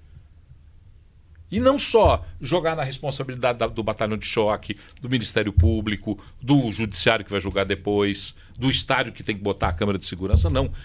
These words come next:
A responsabilidade é da sociedade. A manutenção da segurança, ela é uma responsabilidade conjunta. Nós, como todo da sociedade, atribuímos a alguns segmentos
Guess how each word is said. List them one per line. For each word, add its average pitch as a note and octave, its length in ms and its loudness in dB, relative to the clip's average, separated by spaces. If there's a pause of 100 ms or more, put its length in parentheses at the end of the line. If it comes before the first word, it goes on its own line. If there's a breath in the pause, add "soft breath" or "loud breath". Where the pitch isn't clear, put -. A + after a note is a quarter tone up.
(120)
A - 80 -2
responsabilidade B2 1000 -4
é D3+ 160 -2
da D3 140 -4
sociedade. F#2+ 680 -6 (280 loud breath)
A B2+ 80 -4
manutenção C#3+ 580 0
da B2+ 80 -4
segurança, - 800 2 (340 loud breath)
ela B2+ 200 4
é - 20 4
uma B2+ 140 -2
responsabilidade G2 920 -2 (240)
conjunta. F2 680 2 (1200 loud breath)
Nós, A#2 640 2 (1800)
como B2+ 280 4
todo C#3+ 360 2
da G2+ 120 0
sociedade, G#2 760 -4
atribuímos B2+ 880 -2 (400 soft breath)
a - 60 -2
alguns G#2 400 0
segmentos A#2 880 -2